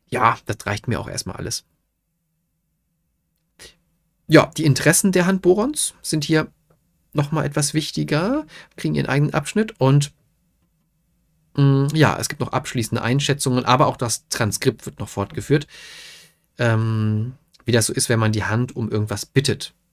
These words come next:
Da muss ich immer gleich an die dunkle Bruderschaft denken bei, ja, bei Elder Scrolls.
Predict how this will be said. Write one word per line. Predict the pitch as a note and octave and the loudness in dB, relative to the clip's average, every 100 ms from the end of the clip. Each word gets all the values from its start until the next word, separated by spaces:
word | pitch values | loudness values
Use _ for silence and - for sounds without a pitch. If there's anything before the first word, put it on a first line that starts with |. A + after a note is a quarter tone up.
| _ _ _ - | _ _ _ -6
Da | |
muss | A2 A#2 | -2 0
ich | B2 | 0
immer | A2 G#2+ | 0 0
gleich | G#2 A2 - _ _ _ _ _ _ _ _ - | 0 0 -2 _ _ _ _ _ _ _ _ -10
an | A2 | -6
die | A2+ | -2
dunkle | A#2 A#2 | 0 -2
Bruderschaft | - C3+ C#3 G2+ - - - | 0 4 4 4 -4 -12 -6
denken | G2+ G#2 G#2 | -6 -6 -8
bei, | G2 G2 F#2+ - _ _ _ _ _ _ _ _ _ _ _ _ _ | -8 -6 -6 -10 _ _ _ _ _ _ _ _ _ _ _ _ _
ja, | - C#3 - _ _ _ _ _ G2 | 2 2 0 _ _ _ _ _ -12
bei | G2+ | -10
Elder | - A2 G#2 | -4 -2 -2
Scrolls. | - F#2 C3+ - | -4 -8 -8 -10